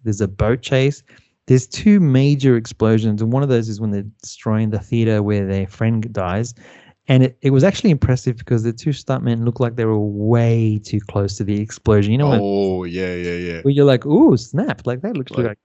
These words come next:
Speaker 1: they almost
Speaker 2: where's,
Speaker 1: got
Speaker 2: where, <laughs> like, the safety officer just didn't turn up that day. <laughs>
Speaker 1: Well, I was watching this and I was like, "Oh my God, this is so bad." And then I realized, like,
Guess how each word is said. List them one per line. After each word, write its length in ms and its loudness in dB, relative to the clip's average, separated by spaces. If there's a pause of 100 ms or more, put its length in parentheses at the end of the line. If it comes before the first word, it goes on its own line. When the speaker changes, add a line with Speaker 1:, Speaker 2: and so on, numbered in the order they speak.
Speaker 1:
they 160 -4
almost 380 4
Speaker 2:
where's, 220 2
Speaker 1:
got 180 -20
Speaker 2:
where, 100 4 (100)
<laughs> 80 -4
like, 140 0
the 60 -10
safety 400 -4
officer 260 -6
just 220 -10
didn't 220 -12
turn 200 -10
up 180 -6
that 180 -10
day. 260 -6 (240)
<laughs> 80 -4 (1040)
Speaker 1:
Well, 260 0
I 120 2
was 160 -2
watching 280 -4
this 140 0
and 100 0
I 40 2
was 120 2
like, 280 0
"Oh 40 -6
my 160 -4
God, 200 -2
this 120 -2
is 120 -8
so 160 0
bad." 260 0
And 120 0
then 120 0
I 60 2
realized, 420 0
like, 140 -4